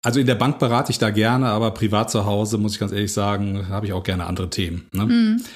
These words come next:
Speaker 1: Das ist so. Äh, jetzt kommen wir aber trotzdem mal, trotzdem noch mal auf das Thema Tiere, ähm, und, ähm, ja, deine Tätigkeit, äh, hier in Grüten. Ähm,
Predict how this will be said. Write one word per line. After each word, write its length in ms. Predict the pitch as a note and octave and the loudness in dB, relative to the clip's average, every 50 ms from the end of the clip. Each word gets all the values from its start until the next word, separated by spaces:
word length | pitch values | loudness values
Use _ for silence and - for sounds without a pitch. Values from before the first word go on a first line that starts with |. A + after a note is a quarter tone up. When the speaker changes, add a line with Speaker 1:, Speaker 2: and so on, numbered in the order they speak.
| - - - - - | -18 -18 -10 -4 -2
Speaker 1:
Das 180 | - F#3+ - | 0 0 0
ist 140 | - G#2+ - | 0 -2 0
so. 200 | - - F2+ E2 - - _ - - - - - - | 0 -2 -4 -6 -12 -16 _ -16 -14 -14 -12 -6 0
Äh, 80 | - B2 | 2 2
jetzt 300 | A#2+ A2+ C3+ C#3+ - - | 4 4 4 2 2 2
kommen 160 | - F3+ A3 | 2 4 4
wir 40 | A3+ | 4
aber 160 | F3+ D3 C#3+ | 4 2 0
trotzdem 360 | - - F#3+ F#3 - G3 D#3+ | 0 0 -2 0 2 2 2
mal, 540 | D3+ D3 D3 D3 D3 D3 D3 D3 C#3+ C#3+ C#3 - - - C#3 B2 | 4 4 4 4 2 2 2 2 0 -2 -4 -6 -12 -12 -12 -8
trotzdem 320 | B2 - - F3 - F#3+ D3+ | -4 0 0 0 2 2 2
noch 160 | B2 A2+ A2 | 2 2 2
mal 80 | A#2+ G2+ | 0 0
auf 160 | G#2+ G#2 - | 0 -2 -2
das 180 | - G#2 - | -2 -4 -2
Thema 460 | - - A2 G#2 G#2+ G#2 G2 - - - | -2 0 0 2 2 0 -2 -4 -10 -10
Tiere, 680 | - - B2 A#2 B2 D#3 D#3+ A#2 F#2 F#2 A#2 F#3 G3+ - - | -8 -4 -2 0 0 0 0 0 0 0 0 0 -2 -4 -4
ähm, 580 | A#2 G2+ G2 F#2+ F#2 F#2 F#2+ F#2+ G2 G2 F#2 F2+ - - - | -2 -2 0 0 0 0 -2 -2 -2 -4 -4 -8 -10 -14 -10
und, 380 | G#2 F#2+ F#2 F2+ F2+ - - F#2 F#2+ | -6 -4 -4 -4 -4 -6 -8 -8 -8
ähm, 380 | F#2 F2+ F2+ F2+ F2+ F2+ F2+ F2+ - _ - - - | -6 -6 -4 -6 -6 -6 -8 -10 -12 _ -12 -4 0
ja, 140 | G#2+ A2 G#2+ | 0 0 2
deine 240 | - G#2 G#2 G#2+ G#2 | 2 2 2 2 2
Tätigkeit, 720 | - B2 C3+ D3 A#2 - - - F#2 F2+ F2+ F#2 - - | 2 0 0 0 -2 -4 -2 -2 -2 -2 -2 -4 -6 -8
äh, 260 | - F#2+ F#2 F#2+ F2+ F2+ F#2+ F#2 _ _ _ _ _ _ _ _ _ _ _ _ _ _ _ _ _ - | -6 -6 -6 -4 -6 -6 -8 -12 _ _ _ _ _ _ _ _ _ _ _ _ _ _ _ _ _ -14
hier 300 | G#3+ E3+ - - A2+ A2 | -14 -10 -4 -2 -2 -2
in 60 | G2 G#2 | -2 -2
Grüten. 560 | - G#2 A2+ B2 A#2+ - F#2 A2 E3 - - - - - - - - - - - - - - - | -2 0 0 0 0 0 0 0 -2 -4 -6 -12 -12 -8 -6 -6 -6 -6 -8 -10 -14 -18 -18 -8
Ähm, 480 | - - A2 A2 A2 A2 G#2+ A2 G#2+ | -4 0 2 2 4 4 2 2 0